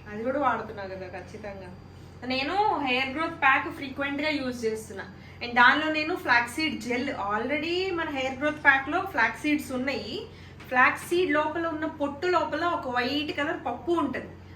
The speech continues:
అది హెయిర్‌కి చాలా చాలా మంచిది, ఎందుకంటే హెయిర్ గ్రోత్‌ని ప్రమోట్ చేస్తుంది. So నా హెయిర్ అయితే మంచిగా గ్రో అయింది. ఇంతకుముందు నేను అబ్జర్వ్ చేయలేదు కానీ ఇక్కడ వరకు ఉండేది, ఈ లెంత్ మాత్రం పెరిగింది, ఇంత,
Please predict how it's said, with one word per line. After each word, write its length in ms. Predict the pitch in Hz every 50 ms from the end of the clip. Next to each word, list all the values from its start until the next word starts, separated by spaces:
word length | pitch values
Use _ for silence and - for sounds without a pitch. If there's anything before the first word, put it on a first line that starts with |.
| - -
అది 240 | 196 208 226 226 226
హెయిర్‌కి 600 | 311 277 254 254 226 247 262 262 262 - 302 285 - - - 254
చాలా 380 | 226 226 233 233 254 262 262 262 - -
చాలా 640 | 226 214 214 220 226 247 247 254 262 269 277 311 311 302 294
మంచిది, 420 | 262 254 247 233 247 240 226 262
ఎందుకంటే 400 | 254 233 226 226 226 226 226 269
హెయిర్ 340 | 269 254 247 226 226 233 226 220
గ్రోత్‌ని 340 | 220 220 233 254 254 262 269
ప్రమోట్ 460 | 262 254 240 220 208 208 208 202 -
చేస్తుంది. 340 | 208 185 185 - - 180 - - - - - - - - -
So 60 | 262
నా 120 | 254 247
హెయిర్ 220 | 247 247 247 254 269
అయితే 300 | 269 269 269 339 349 381
మంచిగా 560 | 294 269 247 262 294 330 339 - 381 392 403 -
గ్రో 140 | 339 302 262
అయింది. 500 | 233 220 208 202 202 202 226 311 403 403 - - - - - - -
ఇంతకుముందు 500 | 262 254 277 269 277 294 311 320 320 349 359 381 403 440 440 440 - 262 233 - - -
నేను 120 | - 262 254
అబ్జర్వ్ 340 | 254 - 285 294 294 294
చేయలేదు 260 | 302 294 294 285 277 -
కానీ 260 | 269 262 262 294 392
ఇక్కడ 240 | 415 - - 294 254
వరకు 220 | 269 277 277 294
ఉండేది, 580 | 285 285 320 330 311 240 226 214 247 381 494 - - - - - - -
ఈ 80 | 254 254
లెంత్ 320 | 254 254 285 349 359 381
మాత్రం 300 | 381 339 330 - 427 381
పెరిగింది, 380 | 349 - 226 220 214 202 202 214
ఇంత, 200 | 226 247 247 240